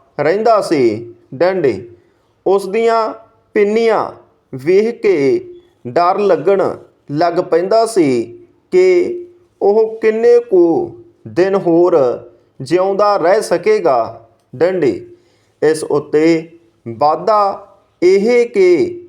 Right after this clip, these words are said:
ਮਿਹਨਤ ਅੱਗੇ ਨਾਲੋਂ ਵੀ ਬਹੁਤੀ ਕਰਨ ਲੱਗ ਪਿਆ ਸੀ ਤੇ ਜਿਹੜਾ ਉਹ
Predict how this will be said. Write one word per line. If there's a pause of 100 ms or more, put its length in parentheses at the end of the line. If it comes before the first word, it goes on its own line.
(220)
ਮਿਹਨਤ (220)
ਅੱਗੇ (200)
ਨਾਲੋਂ (360)
ਵੀ
ਬਹੁਤੀ
ਕਰਨ (320)
ਲੱਗ (180)
ਪਿਆ
ਸੀ (400)
ਤੇ (420)
ਜਿਹੜਾ
ਉਹ